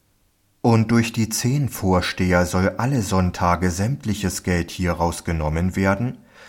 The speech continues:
fortan in den allgemeinen Kasten gelegt werden und in das Rechenregister eigens beschrieben werden. Je nachdem es eines jeden Sonntags für notdürftig und gut angesehen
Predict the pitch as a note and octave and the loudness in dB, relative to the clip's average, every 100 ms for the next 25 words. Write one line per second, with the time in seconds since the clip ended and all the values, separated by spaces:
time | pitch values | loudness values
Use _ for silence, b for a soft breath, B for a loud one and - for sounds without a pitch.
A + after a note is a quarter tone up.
0 | B - - A2+ D#3+ - G2 F2+ F#2 F#2 | B -14 -2 0 0 0 0 2 2 2
1 | F#2 G2+ B2+ C3+ G#2 F#2+ F2 F2 - F2 | 0 -2 -2 0 2 2 2 0 -2 -4
2 | - - E2+ E2+ D#2 D2+ D2+ - F2+ F#2+ | -4 -6 -4 -2 -2 -4 -6 -4 0 0
3 | G2+ B2 - B B B B B2 D3 E3+ | 0 -4 -8 B B B B 2 2 2
4 | G2 F2+ F2 - A2+ B2+ B2 G2 F2+ F#2 | 0 4 2 2 -4 -4 -2 -2 0 0
5 | - G2 E2+ E2+ D#2+ F2 F2+ - B2 - | 0 2 2 2 0 -2 -4 -4 -4 -2
6 | A2+ F#2 F2+ E2 F2 E2+ E2+ E2+ D#2 D2+ | -2 0 0 0 0 0 -2 -4 -4 -8
7 | _ _ _ _ _ _ _ _ _ _ | _ _ _ _ _ _ _ _ _ _
8 | _ _ _ _ _ _ _ _ _ _ | _ _ _ _ _ _ _ _ _ _
9 | - A2 G#2 C3 D3 G2 F2 - F#2+ F#2 | -12 -2 2 4 4 4 2 0 2 2
10 | F2+ - F#2 F2+ - G#2 B2+ B2 F#2 F#2 | 0 0 2 0 -2 -4 -2 -2 2 2
11 | F2+ F#2 - - F#2+ F#2 A2+ A#2 A2 G2 | 4 0 0 -4 0 0 -2 -2 0 0
12 | G2+ F#2+ - F#2 - F2+ - F2 D#2+ D#2+ | 0 -4 -2 -4 -2 -4 -2 -4 -2 -2
13 | F#2 F#2+ G2 A2 | -2 0 0 -2